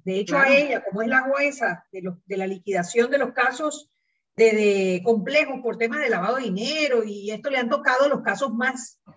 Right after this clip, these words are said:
Speaker 1: importantes y largos, porque ella tiene también,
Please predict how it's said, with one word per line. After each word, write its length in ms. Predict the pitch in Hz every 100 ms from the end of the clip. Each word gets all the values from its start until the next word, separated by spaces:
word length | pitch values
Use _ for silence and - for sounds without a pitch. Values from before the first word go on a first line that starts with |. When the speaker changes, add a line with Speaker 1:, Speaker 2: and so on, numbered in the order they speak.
| _ -
Speaker 1:
importantes 960 | 277 269 233 208 - 226 226 302 294 -
y 140 | 262
largos, 840 | 269 277 294 302 294 269 233 202 220
porque 180 | 190
ella 180 | 196 233
tiene 260 | 233 254 302
también, 500 | 294 196 247 339